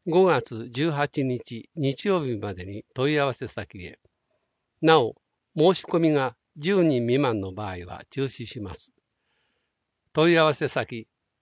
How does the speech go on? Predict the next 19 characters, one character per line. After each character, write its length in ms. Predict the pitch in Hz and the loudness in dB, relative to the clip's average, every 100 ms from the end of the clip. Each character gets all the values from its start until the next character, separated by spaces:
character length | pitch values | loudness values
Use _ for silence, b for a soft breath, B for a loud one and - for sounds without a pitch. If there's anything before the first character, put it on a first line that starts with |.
| _ | _
金 220 | 165 185 | 4 6
光 340 | 185 190 165 147 | 4 0 0 0
公 180 | 165 | 0
民 280 | 175 170 165 | 2 2 0
館 180 | - 135 | 0 0
内、 400 | 110 101 98 139 _ _ _ | 0 -2 -8 -10 _ _ _
金 240 | 151 170 | 2 4
光 340 | 156 170 151 139 | 2 0 0 0
分 260 | 143 104 | -2 -2
室。 380 | 85 104 - - _ _ _ _ _ _ | -8 -14 -16 -20 _ _ _ _ _ _
電 300 | 131 135 143 | 2 4 4
話 280 | 131 123 - _ | 2 0 -2 _
四 340 | 135 151 165 | 2 2 2
二 220 | 160 151 143 | 0 0 0
の 240 | 131 - - | -2 -4 -4
二 260 | 143 175 | 2 2
八 380 | 147 156 - 110 | 2 -2 -6 -12
四 260 | 101 113 113 | -4 -2 -2
五。 260 | 101 82 | -6 -12